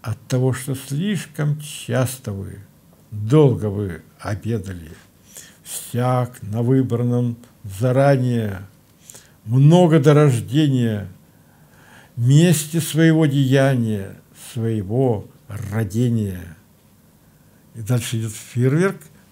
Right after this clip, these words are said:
просто потрясающий фейерверк, вот, э,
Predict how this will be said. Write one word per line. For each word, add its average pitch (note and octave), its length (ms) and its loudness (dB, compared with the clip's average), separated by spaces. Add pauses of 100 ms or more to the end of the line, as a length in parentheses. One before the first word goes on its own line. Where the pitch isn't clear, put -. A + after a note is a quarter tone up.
(140)
просто A#2+ 280 -6
потрясающий A2+ 840 -6
фейерверк, C3+ 640 -4
вот, G2+ 140 -8 (580)
э, G#2+ 260 -10